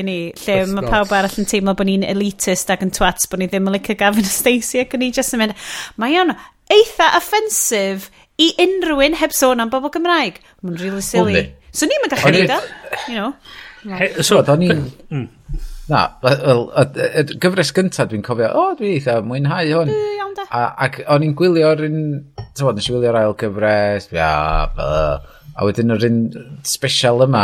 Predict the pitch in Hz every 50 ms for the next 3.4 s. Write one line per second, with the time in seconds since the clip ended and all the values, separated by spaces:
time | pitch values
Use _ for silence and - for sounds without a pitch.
0 | 95 92 - - 104 107 - 113 110 123 127 127 - 123 - - 139 135 135 131
1 | 127 120 113 101 92 85 82 82 - - 92 107 117 113 104 104 127 135 - -
2 | - - - _ _ _ _ - 131 123 117 107 107 101 - - 220 202 101 -
3 | - - - - 110 107 107 110